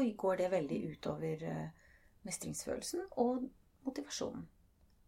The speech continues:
Så igjen så går det på dette med å ha dialogen gående.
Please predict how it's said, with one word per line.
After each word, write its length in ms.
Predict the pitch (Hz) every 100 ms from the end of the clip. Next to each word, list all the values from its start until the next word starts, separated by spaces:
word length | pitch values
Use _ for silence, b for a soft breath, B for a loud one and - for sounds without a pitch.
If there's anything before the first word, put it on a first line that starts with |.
| _ - - - - - - - - - -
Så 160 | 247
igjen 420 | 247 226 233 269 285
så 160 | 294 247
går 220 | 185 -
det 40 | 220
på 60 |
dette 180 | 220 202
med 140 | 185 190
å 100 | 202
ha 140 | 180 170
dialogen 540 | 175 175 160 151 156
gående. 340 | 165 143 160